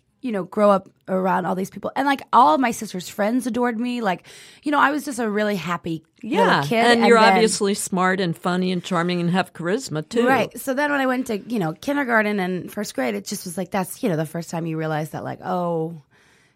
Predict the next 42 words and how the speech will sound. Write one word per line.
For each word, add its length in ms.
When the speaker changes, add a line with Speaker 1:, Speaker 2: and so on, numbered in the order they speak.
Speaker 1:
you 120
know, 100
I'm 140
Speaker 2:
You're 100
Speaker 1:
not 60
Speaker 2:
not 160
this 80
Speaker 1:
popular. 380
I'm 140
not 260
the, 180
you 140
know, 80
I'm 100
not 140
the 80
Speaker 2:
Right. 120
Speaker 1:
pretty 200
little 160
girl. 640
Speaker 2:
S-, 160
Speaker 1:
Uh, 240
Speaker 2:
so 300
I'm 80
thinking 420
about 280
this. 180
This 220
is 160
really 400
interesting 500
to 60
me 180
because, 720
um, 460
you, 800
you 160
know, 220
a 80
lot 180
of 120
times, 800